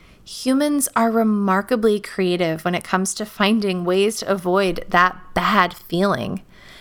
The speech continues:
And perfectionism can come out in personal self-talk and reasoning that may tell you that the procrastination is the right answer. Procrastination may manifest in, "I'll do it tomorrow,"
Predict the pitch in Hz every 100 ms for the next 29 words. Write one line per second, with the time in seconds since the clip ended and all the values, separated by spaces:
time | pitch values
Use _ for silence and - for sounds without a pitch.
0 | - - 226 226 220 - 226 233 240 285
1 | 247 240 202 208 202 - 208 190 190 190
2 | - 190 190 208 180 - - 180 - -
3 | 190 202 - 190 185 180 208 208 170 170
4 | - - - - 185 196 185 - 339 381
5 | 226 185 180 185 202 190 - 175 - 185
6 | 175 - 170 165 160 160 147 - 196 247
7 | - - - - - - - _ - -
8 | - - 269 254 339 - 262 226 226 220
9 | 196 180 165 180 - 175 - - 180 175
10 | 170 - - - - - 185 196 240 262
11 | 233 262 269 - 190